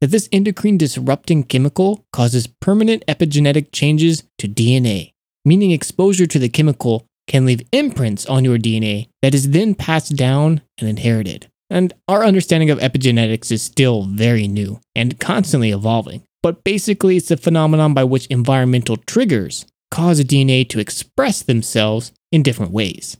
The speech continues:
And for all the testing we've done on medicines, drugs, and chemicals we administer, there have been no studies to measure multi-generational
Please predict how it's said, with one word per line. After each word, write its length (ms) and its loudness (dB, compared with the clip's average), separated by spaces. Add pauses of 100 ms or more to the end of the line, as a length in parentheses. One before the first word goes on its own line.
(120)
And 200 -2
for 120 0
all 180 0
the 80 0
testing 400 0
we've 220 2
done 180 2
on 140 0
medicines, 760 -4
drugs, 480 -2
and 140 -18
chemicals 460 -2
we 120 0
administer, 640 -2
there 120 4
have 180 0
been 220 2
no 200 4
studies 520 -6
to 100 -4
measure 300 2
multi-generational 1000 0